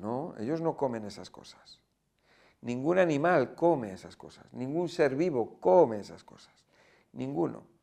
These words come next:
Ellos comen de forma sencilla, ellos no comen de forma variada, es sencilla. Es más, comen una cosa.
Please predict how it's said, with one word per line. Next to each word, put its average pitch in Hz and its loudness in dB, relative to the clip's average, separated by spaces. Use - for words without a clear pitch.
Ellos 151 2
comen 147 -4
de 127 -4
forma 185 -6
sencilla, - -14
ellos 151 -2
no 131 -4
comen 147 -2
de 101 -6
forma 113 -4
variada, 98 -6
es 156 -2
sencilla. - -14
Es 139 -4
más, 90 -12
comen 165 -2
una 127 -6
cosa. - -14